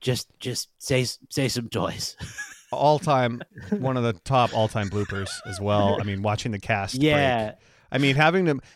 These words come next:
Speaker 2: anytime the camera has to move someone slightly out of frame, 'cause it's like, we're never gonna get this shot with the whole cast here. It's just not gonna
Speaker 1: Even,
Speaker 2: happen.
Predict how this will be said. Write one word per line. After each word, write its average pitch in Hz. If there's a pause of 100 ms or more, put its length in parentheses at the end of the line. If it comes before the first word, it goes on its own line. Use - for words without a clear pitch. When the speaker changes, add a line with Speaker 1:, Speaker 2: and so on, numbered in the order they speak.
Speaker 2:
anytime 180
the 170
camera 143
has 127
to 123
move 117
someone 110
slightly 107
out 101
of 95
frame, 101
'cause - (220)
it's -
like, 90 (640)
we're 120
never 131
gonna 110
get 98
this 92
shot -
with 98
the 90
whole 92
cast -
here. 92
It's -
just -
not 110
gonna 202
Speaker 1:
Even, 277
Speaker 2:
happen. -